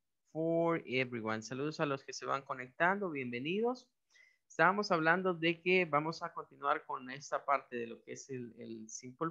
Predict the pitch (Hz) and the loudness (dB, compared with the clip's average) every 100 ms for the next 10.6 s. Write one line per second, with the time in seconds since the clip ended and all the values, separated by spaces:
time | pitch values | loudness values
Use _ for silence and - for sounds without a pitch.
0 | 160 135 143 180 160 120 117 107 - 147 | -2 -2 -2 -2 -8 -6 -4 -4 0 2
1 | 180 196 - - _ _ 127 127 139 156 | 2 0 -6 -20 _ _ 0 2 2 0
2 | 147 135 151 143 127 120 - 139 151 147 | 0 2 4 2 0 -2 4 6 6 2
3 | 143 - 135 139 143 139 139 143 131 _ | 2 4 6 8 8 8 6 2 -6 _
4 | - 135 - - 139 135 - - _ _ | -6 -6 -4 0 2 2 0 -14 _ _
5 | _ 123 139 - 147 147 131 120 - - | _ -2 -2 0 -4 0 2 2 -2 -14
6 | - _ _ _ _ _ - 120 120 139 | -16 _ _ _ _ _ -6 -4 0 0
7 | 165 165 160 165 160 156 151 151 143 143 | 0 -2 -2 -4 -4 -4 -6 -4 -2 -2
8 | 143 151 160 160 147 127 127 147 175 190 | 2 2 2 0 0 0 2 2 2 2
9 | 180 147 147 147 139 131 139 151 147 135 | 0 0 0 0 -2 -2 -2 -4 -8 -12
10 | - 120 123 143 156 | -14 -20 _ 2 2